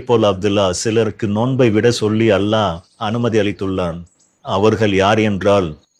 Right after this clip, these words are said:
நோயாளியாக இருப்பவரும் பயணத்தில் இருப்பவரும் அவர்கள் இருவரும் நோன்பை விட்டுவிட்டு மற்றொரு நாட்களில் நோன்பை எடுத்து வைத்துக் கொள்ள வேண்டும்.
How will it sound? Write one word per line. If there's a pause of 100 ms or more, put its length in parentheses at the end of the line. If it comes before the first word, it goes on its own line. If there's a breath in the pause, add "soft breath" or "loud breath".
(140)
நோயாளியாக
இருப்பவரும்
பயணத்தில்
இருப்பவரும் (520)
அவர்கள்
இருவரும்
நோன்பை
விட்டுவிட்டு
மற்றொரு
நாட்களில்
நோன்பை
எடுத்து
வைத்துக்
கொள்ள
வேண்டும்.